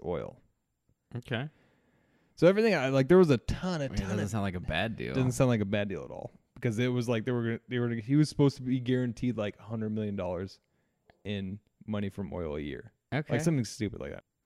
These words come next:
Speaker 1: The worst part, I guess, really when it comes down to it, and I, and there was a ton, a ton of different stories that kinda gave different ideas, 'cause there was, you know, the public perception, and then there was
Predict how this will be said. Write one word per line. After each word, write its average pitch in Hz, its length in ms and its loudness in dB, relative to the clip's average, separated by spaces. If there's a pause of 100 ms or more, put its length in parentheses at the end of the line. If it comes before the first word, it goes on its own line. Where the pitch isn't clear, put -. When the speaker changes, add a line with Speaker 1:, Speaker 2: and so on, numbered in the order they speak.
(140)
Speaker 1:
The 143 120 -2
worst 190 380 0
part, 113 280 2
I 110 100 0
guess, 110 280 0
really 117 220 8
when 110 140 4
it 104 100 -2
comes 110 260 2
down 104 220 4
to 104 100 4
it, - 20 8
and 131 80 4
I, 143 60 4 (140)
and 143 180 2
there 151 80 12
was 147 160 8
a 113 140 2
ton, - 420 -2
a 110 60 0
ton - 240 -2
of 135 100 2
different 120 320 -2
stories 110 280 2
that 104 80 2
kinda 110 280 0 (540)
gave 110 520 2
different 107 520 0 (440)
ideas, 120 320 4
'cause 131 140 4
there 135 120 8
was, 123 120 2
you 123 80 0
know, 110 140 -2
the 104 160 -2
public 117 400 -2
perception, 110 580 0
and 104 120 0
then 104 80 0
there 101 120 0
was 101 260 -2